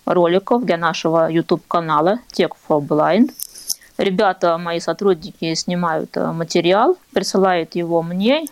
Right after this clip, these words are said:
я его, а, дома собираю, монтирую, выкладываю на YouTube. И вот уже за эти две недели вышло пять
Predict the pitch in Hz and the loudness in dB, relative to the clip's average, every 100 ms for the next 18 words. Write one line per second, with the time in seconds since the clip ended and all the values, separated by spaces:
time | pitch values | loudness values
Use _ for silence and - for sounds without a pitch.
0 | _ 185 180 170 170 165 156 - - - | _ 0 2 2 2 2 2 -2 -14 -20
1 | _ - 165 165 175 165 170 156 170 220 | _ -4 -2 0 0 -2 -4 0 2 4
2 | 294 240 175 180 247 285 254 185 - 190 | 4 2 0 -2 2 4 4 0 0 0
3 | 175 170 175 175 175 175 285 311 185 208 | 0 -2 -2 -2 -4 0 0 2 0 0
4 | 196 208 190 190 190 170 180 180 180 185 | 0 2 4 2 0 -2 0 0 2 2
5 | 170 170 180 - 165 - _ - 175 151 | 2 0 -4 -2 -4 -4 _ 0 0 0
6 | - | -6